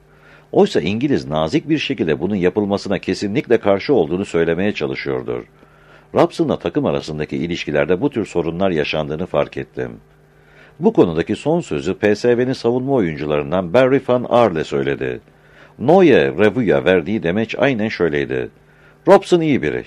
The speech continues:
cidden çok iyi biri. Ama iki yıl boyunca bana öğrettiği tek şey İngilizce oldu." On iki.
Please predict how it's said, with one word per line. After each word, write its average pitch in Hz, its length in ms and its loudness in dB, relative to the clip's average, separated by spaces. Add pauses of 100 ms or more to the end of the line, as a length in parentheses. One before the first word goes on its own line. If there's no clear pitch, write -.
cidden 113 360 0
çok 82 240 -6
iyi 71 140 -4
biri. 64 240 -6 (260)
Ama 127 220 2
iki 104 240 -2
yıl 101 140 6
boyunca 82 320 0
bana 110 200 2
öğrettiği 92 460 2
tek - 260 4
şey 113 240 2
İngilizce 87 460 -2
oldu." 64 420 -4 (4000)
On 127 160 4
iki. 69 320 -4